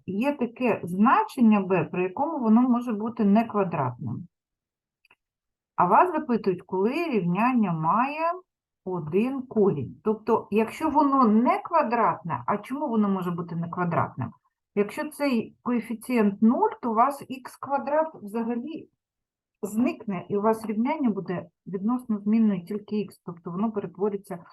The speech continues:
у лінійне. Ну і там треба згадати, коли рівняння буде мати корінь. Тут така цікава реч. Тому давайте так напишемо. Ну, завдання те ж саме. До всього цього номеру вас запитують, коли це рівняння має один корінь.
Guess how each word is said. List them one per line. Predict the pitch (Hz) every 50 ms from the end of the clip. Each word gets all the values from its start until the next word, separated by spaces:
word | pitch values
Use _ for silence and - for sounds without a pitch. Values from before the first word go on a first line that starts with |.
| - - - _ _ _ _ _ _ -
у | 220 220
лінійне. | 214 220 208 214 220 240 247 220 190 165 156 143 120 - - _ _ _ _ _ _ _ _ _ _ _ _ _ _ _ _ _ _ _ _ -
Ну | 202 190
і | 175
там | - 208 240 269 285
треба | 262 226 247 233 233
згадати, | 214 202 214 220 214 247 269 - - 202
коли | - - 208 202 208
рівняння | 196 190 175 180 185 185 180 175 170
буде | 160 165 156 170
мати | 170 170 160 160 156 - 156
корінь. | - - - 165 156 127 123 123 117 - -
Тут | - 202 202 - _ _ _
така | - 214 202 - 170 -
цікава | - - 202 - 262 226 190 160 156
реч. | 151 151 - - - - - -
Тому | 190 202 233 311 381
давайте | - - 180 196 233 277 285 - -
так | - - 131 120 - -
напишемо. | 156 131 - - 160 - - 156 151 147 143 - - _
Ну, | - 202 226 214 - - 165
завдання | 185 208 208 196 226 233 262 330 349 349
те | 277 285
ж | 285 294
саме. | - - 262 190 165 156 151
До | 147 180 202
всього | 202 - - 240 208 - - 165 - 170 180 175
цього | - - 202 170 160 170
номеру | 196 240 339 392 349 233 175 165
вас | 196 226 240 214
запитують, | 220 175 175 156 - 151 151 -
коли | - 220 226 226 208
це | - - - 175
рівняння | 151 165 180 208 262 320 339 269 208
має | 190 214 247 254 214
один | 175 165 160 196 214 220
корінь. | 202 - 147 139 123 113 90 73 -